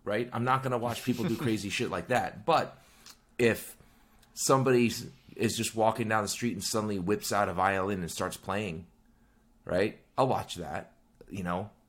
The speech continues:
Speaker 2: Yeah.
Speaker 1: I'll, I'll watch stuff like that, but I think pushing boundaries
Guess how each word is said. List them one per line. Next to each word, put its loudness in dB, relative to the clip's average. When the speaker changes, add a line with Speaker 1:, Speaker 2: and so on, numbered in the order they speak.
Speaker 2:
Yeah. -2
Speaker 1:
I'll, 2
I'll 2
watch 0
stuff -4
like -4
that, 0
but -2
I -2
think -2
pushing 0
boundaries -2